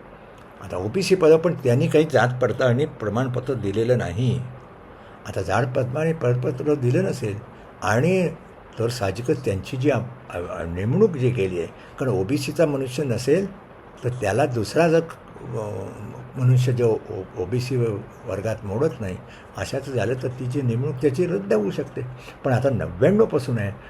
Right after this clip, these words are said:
त्यामुळे त्या कर्मचाऱ्याविरुद्ध कारवाई करायची असेल तर त्याच्याविरुद्ध आपल्याला स्वतंत्रपणे विभागीय चौकशी करावी लागेल,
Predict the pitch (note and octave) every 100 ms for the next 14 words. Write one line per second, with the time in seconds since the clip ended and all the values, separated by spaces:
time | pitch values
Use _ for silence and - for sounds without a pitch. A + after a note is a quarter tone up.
0 | - C3 A#2+ C3 B2+ B2+ B2+ A2 A#2 B2
1 | B2+ B2+ B2+ B2 A#2+ G#2 G#2+ B2+ B2 G#2
2 | A#2+ B2 A#2 - B2+ B2+ B2+ G#2+ - B2+
3 | A#2 A#2 B2+ A#2+ A2+ C3 B2 - - B2+
4 | B2+ B2+ C3+ E3+ A2+ F2 G2 A2 C#3+ B2
5 | G#2+ F#2+ A#2 A#2+ E3 E3 B2 G2+ F2+ D#2+
6 | F2 F2+